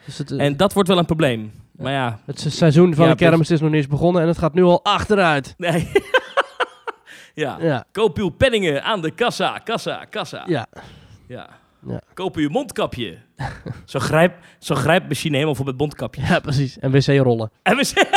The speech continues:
Speaker 2: <laughs> Ja, mooi.
Speaker 1: Ja.
Speaker 2: Oh, ja, dat is ook bizar, hè, dat mensen hamsteren. Snap jij dat nou?
Speaker 1: Nee, ik snap het niet. Ik ben, voordat, eh, paniek uitbrak,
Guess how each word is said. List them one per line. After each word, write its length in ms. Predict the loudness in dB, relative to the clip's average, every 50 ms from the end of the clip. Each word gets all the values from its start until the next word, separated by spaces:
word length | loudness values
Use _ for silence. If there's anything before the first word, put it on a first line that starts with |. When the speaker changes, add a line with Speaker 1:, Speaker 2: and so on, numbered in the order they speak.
| 2 2 0 -2 0 -2
Speaker 2:
<laughs> 500 | -6 -6 -2 -4 -4 -4 -6 -12 -14 -12
Ja, 240 | -8 -6 -4 -2 -4
mooi. 300 | -4 -4 -4 -4 -4 -6 -8 -10 -14 -14 -12 -12 -14 -14 -6 -2
Speaker 1:
Ja. 420 | 0 2 4 4 4 4 4 2 2
Speaker 2:
Oh, 140 | -2 -4 -8 -8
ja, 140 | -8 -6 -6
dat 140 | -4 -2
is 20 | -2
ook 140 | -2 -2 0
bizar, 340 | -2 -2 2 2 2 2
hè, 60 | 4 2
dat 80 | 2 0
mensen 240 | 0 -2 -2 -4
hamsteren. 580 | 0 0 0 0 -2 -6 -8 -8 -8 -8 -10 -12 _ _ _ _ _ _
Snap 220 | -8 -8 -6 -4
jij 80 | -4 -4
dat 120 | -4 -4
nou? 200 | -6 -6 -8 -8 -12 _ _
Speaker 1:
Nee, 280 | 2 4 6 6 4
ik 100 | 2 0 0
snap 160 | 0 0 0
het 100 | 0 -2
niet. 160 | -2 -4 -6 -10
Ik 140 | -12 -2
ben, 120 | 0 0 2
voordat, 320 | 4 2 4 4 2 0 -2 _
eh, 100 | -2 -2 -2 0
paniek 240 | -2 -2 -2 0 0
uitbrak, 380 | -2 0 2 2 0 0 -2